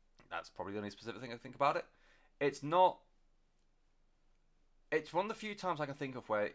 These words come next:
just being core to what you, your label is and being ve-, very generic to that label, it's the only time generic isn't used badly. You know,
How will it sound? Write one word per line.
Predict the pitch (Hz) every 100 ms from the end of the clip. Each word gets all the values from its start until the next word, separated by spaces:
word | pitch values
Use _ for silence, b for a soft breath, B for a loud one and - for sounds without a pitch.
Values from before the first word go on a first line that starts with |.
| -
just | - 160 -
being | 143 123 110 110 - _ _ _ _ _ -
core | - 147 151 139
to | - 110
what | 117 117 110
you, | 110 110 107 -
your | 110
label | 113 113 92 71
is | 55 - - _ b b b b
and | 95
being | 104
ve-, | 113 110 -
very | 120 113
generic | 107 110 101
to | - 104
that | 92
label, | 92 87 - 80 - - -
it's | 113
the | 135
only | 135
time | 135 120
generic | - 117 110 95 -
isn't | 113 110 92
used | 101 101 -
badly. | 85 - - - _ _ _ _ _ _ _ -
You | 92
know, | 87